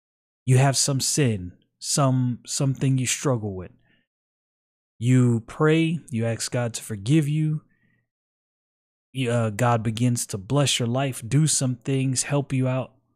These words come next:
And then you go right back and do that thing again, right? You feel bad, you feel terrible, you go to God again, "God, please help me get over this,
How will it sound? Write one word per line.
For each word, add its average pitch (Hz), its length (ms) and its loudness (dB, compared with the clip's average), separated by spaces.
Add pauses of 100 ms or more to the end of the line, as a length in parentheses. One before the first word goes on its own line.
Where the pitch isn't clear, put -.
(260)
And 135 120 6
then 139 120 6
you 135 120 2
go 120 160 2
right 139 600 -2
back 131 280 -2
and 123 120 0
do 131 160 2
that 123 220 -2
thing 120 160 -2
again, 101 460 -6 (800)
right? 120 340 -2 (640)
You 107 100 -8
feel 156 340 4
bad, 135 640 0
you 120 120 -10
feel 117 240 -6
terrible, 131 760 -2 (380)
you 113 120 -4
go 127 200 4
to 127 80 2
God 123 280 -2
again, 131 360 0
"God, 127 460 -2
please 117 320 -6
help 143 260 -2
me 135 280 -2
get 113 200 -6
over 139 300 2
this, 131 420 0